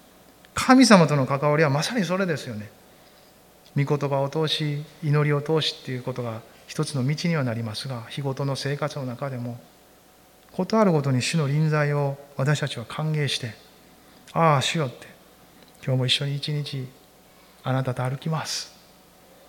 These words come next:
ね、主婦であれば一緒に洗濯もしましょう。家事もしましょう。職場でも一緒に主は働きましょう。今日は職場でどんなことがあるでしょうか。あらゆる時に別にずっとね、思っとかなあかんってことではないんですけど、でも、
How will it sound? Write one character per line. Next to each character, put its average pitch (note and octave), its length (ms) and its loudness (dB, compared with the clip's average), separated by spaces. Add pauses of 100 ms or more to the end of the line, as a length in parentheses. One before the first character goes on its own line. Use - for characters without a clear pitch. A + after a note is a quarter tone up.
(520)
ね、 D#3+ 220 8
主 - 160 0
婦 B2+ 120 -2
で B2+ 80 0
あ B2+ 80 2
れ C3+ 120 2
ば A2+ 200 -2 (160)
一 B2+ 80 -8
緒 - 160 -8
に A#2+ 160 -6
洗 C3 220 -8
濯 C3 160 -6
も B2 120 -4
し - 100 -4
ま E3+ 80 -2
し - 120 0
ょ D#3 40 -6
う。 - 20 -12 (1040)
家 - 140 -2
事 C3 100 0
も A#2 100 -2
し - 140 -4
ま D3+ 80 -2
し - 100 -2
ょ C3 40 -8
う。 - 20 -10 (560)
職 C#3 240 -2
場 C#3+ 120 6
で D#3 60 4
も C#3+ 120 4
一 C3+ 80 0
緒 D#3+ 120 2
に D#3+ 80 4
主 F3 140 0
は D#3 60 0
働 E3 320 0
き E3 60 -6
ま E3 100 0
し - 100 -4
ょ C#3 60 0
う。 - 20 -6
今 A#2 60 -12 (520)
日 - 120 -6
は C#3 80 2
職 C#3+ 240 0
場 D3 120 4
で D3 80 4
ど D#3 120 2
ん F3 40 4
な F3 100 4
こ F3 80 0
と F3 100 -4
が E3+ 120 2
あ E3 40 4
る E3+ 80 2
で E3+ 100 4
し - 80 -4
ょ C#3 60 -4
う A#2 40 -8
か。 - 180 -16 (1160)
あ F#3 140 6
ら G#3+ 120 8
ゆ B3 60 6
る G#3 80 6
時 D#3 220 0
に C#3 100 2
別 C3+ 220 -2
に C#3+ 80 -2
ず D#3 140 -4
っ - 20 -8
と G3 140 0
ね、 D#3 80 2
思 D#3 180 0
っ F3+ 40 -4
と F#3 100 -2
か F#3 100 4
な D3 60 2
あ C#3 60 0
か D3+ 100 2
ん D3+ 40 -2
っ - 20 -4
て C3+ 60 -8
こ C3 100 -6
と B2 100 -4
で A#2 60 -8
は A2+ 120 -6
な C3+ 120 4
い F3+ 60 4
ん - 20 4
で C3 80 0
す - 100 -4
け B2 80 -6
ど、 A#2 180 -2 (240)
で G3 80 0
も、 E3 220 0